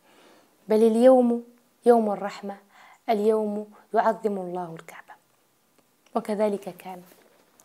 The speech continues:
ولكنه يعلم أنه قد يوجد من يحمل السيف لمنع المسلمين والانتقام منهم، لذلك أمر الجيش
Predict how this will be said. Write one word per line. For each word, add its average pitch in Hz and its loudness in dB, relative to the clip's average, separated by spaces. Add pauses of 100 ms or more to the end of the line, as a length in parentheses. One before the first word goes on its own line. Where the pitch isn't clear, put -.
(180)
ولكنه 254 0
يعلم 233 -2 (500)
أنه 240 2
قد 220 -6
يوجد 233 -2 (380)
من 208 0
يحمل 226 0
السيف 233 -4
لمنع 208 -6
المسلمين 196 -8 (280)
والانتقام 214 -4
منهم، 185 -10 (520)
لذلك 233 0
أمر 208 -6
الجيش 202 -8